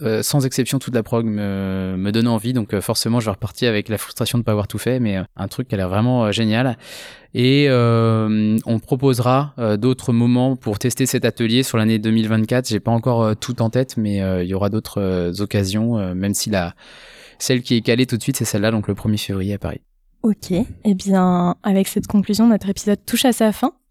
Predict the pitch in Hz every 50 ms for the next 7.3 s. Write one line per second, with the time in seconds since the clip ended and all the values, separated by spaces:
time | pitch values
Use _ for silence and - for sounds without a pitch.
0 | _ _ _ 220 202 - 214 208 208 208 208 214 - - 254 247 214 214 220 233
1 | 240 - - 208 190 180 185 180 180 - - 190 _ 214 226 - - 254 247 233
2 | 214 196 202 196 190 190 185 - 202 - - 196 190 - 196 202 196 190 190 208
3 | 233 - 208 - - - 202 202 202 214 - - 208 190 - - - 220 233 214
4 | 226 226 226 214 202 - 196 - 214 285 - - - - _ _ _ - 220 196
5 | 208 208 208 208 214 220 _ _ - 220 - - 226 220 208 233 226 220 208 202
6 | - - 202 - - 233 220 202 190 196 - - 208 196 196 196 190 190 - 190
7 | 185 - - 233 262